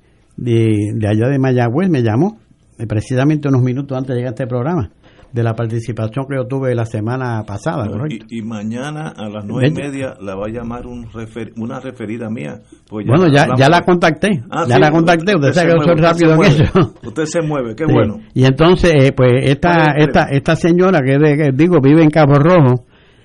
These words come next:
Speaker 1: y nos está escuchando, lo más seguro, porque me escucha el programa este de Fuego Cruzado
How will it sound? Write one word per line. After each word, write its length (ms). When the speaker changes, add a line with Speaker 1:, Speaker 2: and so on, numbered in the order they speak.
Speaker 1:
y 320
nos 200
está 180
escuchando, 520
lo 60
más 140
seguro, 340
porque 300
me 380
escucha 380
el 60
programa 340
este 160
de 60
Fuego 220
Cruzado 480